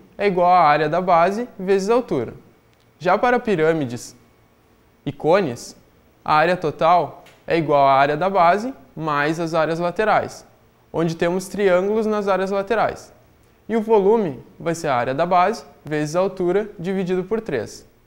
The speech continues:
Para o caso particular da esfera, é bom recordar que a área da superfície vale quatro vezes π vezes o raio elevado ao quadrado. E o volume da esfera é quatro terços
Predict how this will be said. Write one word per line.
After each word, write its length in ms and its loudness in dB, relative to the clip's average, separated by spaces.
Para 180 4
o 20 2
caso 260 2
particular 500 0
da 80 0
esfera, 640 -2
é 80 -2
bom 160 0
recordar 600 0
que 160 -6
a 80 4
área 240 2
da 120 -2
superfície 800 -6
vale 340 0
quatro 540 0
vezes 440 -4
π 360 -8
vezes 460 -2
o 80 2
raio 340 0
elevado 400 0
ao 60 -2
quadrado. 480 0
E 100 0
o 60 2
volume 420 2
da 140 -2
esfera 580 -2
é 120 0
quatro 500 -2
terços 720 -4